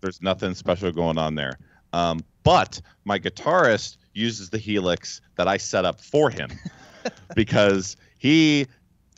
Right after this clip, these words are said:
not so good with effects and whatever. And, um, so he uses my amp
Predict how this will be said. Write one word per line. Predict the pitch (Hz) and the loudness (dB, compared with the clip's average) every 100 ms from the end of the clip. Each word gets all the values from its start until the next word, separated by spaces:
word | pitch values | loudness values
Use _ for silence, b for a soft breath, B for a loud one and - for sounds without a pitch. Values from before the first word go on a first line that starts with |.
| - | -2
not | 120 131 - | 2 2 2
so | 139 113 | 0 2
good | 120 104 | 2 2
with | 104 95 - - | -2 -4 -10 -10
effects | 104 - 104 98 - | -10 -2 -2 -2 -8
and | 101 92 | -4 -2
whatever. | 92 92 92 90 85 - | 0 2 2 2 2 0
And, | 92 90 - | -4 -4 -2
um, | 90 82 80 76 - _ _ - | -2 -2 -4 -8 -12 _ _ -20
so | - 117 98 | -10 -6 -6
he | 92 131 170 165 139 | -8 -10 -8 -10 -12
uses | 117 123 117 110 92 | -10 -10 -8 -10 -2
my | 92 110 104 | 2 4 4
amp | 104 87 | 2 0